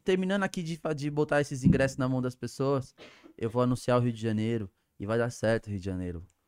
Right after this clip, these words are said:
Se prepara, avisa as pessoas, entendeu?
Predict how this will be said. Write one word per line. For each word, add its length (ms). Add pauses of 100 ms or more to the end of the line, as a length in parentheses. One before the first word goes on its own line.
Se 180
prepara, 560
avisa 220
as 100
pessoas, 580 (1000)
entendeu? 500